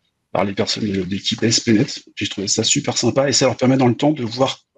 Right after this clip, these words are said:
comment évoluent les performances de ce qu'ils codent eux-mêmes. Et puis, euh, c'est, c'est génial. Et la partie, euh, benchmark dot net, c'est vraiment orienté, je, je teste deux, trois méthodes et puis je vais les comparer.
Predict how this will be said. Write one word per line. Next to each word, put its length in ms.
comment 320
évoluent 380
les 100
performances 720
de 120
ce 120
qu'ils 200
codent 280
eux-mêmes. 400
Et 120
puis, 320
euh, 120
c'est, 400
c'est 240
génial. 340
Et 180
la 80
partie, 440
euh, 560
benchmark 540
dot 160
net, 160
c'est 140
vraiment 280
orienté, 380
je, 80
je 120
teste 200
deux, 100
trois 180
méthodes 420
et 120
puis 120
je 80
vais 100
les 100
comparer. 360